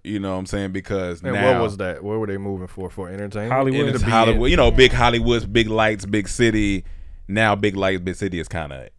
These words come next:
Speaker 1: everywhere or wherever you wanna make it, you know, whether it's Atlanta, Miami,
Speaker 4: Mm-hmm.
Speaker 1: New York, you know what I'm saying? So that coupled with,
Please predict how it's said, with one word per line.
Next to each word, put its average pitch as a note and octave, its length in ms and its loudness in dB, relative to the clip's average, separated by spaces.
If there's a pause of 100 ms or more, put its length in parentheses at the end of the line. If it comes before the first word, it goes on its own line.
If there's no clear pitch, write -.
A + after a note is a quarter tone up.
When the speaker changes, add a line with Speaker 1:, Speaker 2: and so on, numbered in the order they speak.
(100)
Speaker 1:
everywhere C#2+ 540 -8
or E2+ 140 -4
wherever E2+ 340 -4
you D2 120 -10
wanna B1+ 480 -12
make F#2+ 440 -8
it, C#2+ 60 -12
you E2 120 -10
know, D2+ 120 -10
whether D#2 260 -10
it's C#2+ 180 -14
Atlanta, D2+ 380 -12
Miami, D2+ 600 -10
Speaker 4:
Mm-hmm. D#2+ 80 -12
Speaker 1:
New D#2 120 -12
York, D#2+ 280 -10
you B2 80 -2
know G#2+ 120 0
what F#2 60 -2
I'm F#2+ 100 -6
saying? F2+ 380 -8
So F#2 340 -2 (400)
that A#2 500 2 (300)
coupled A#2+ 400 0
with, G#2 320 0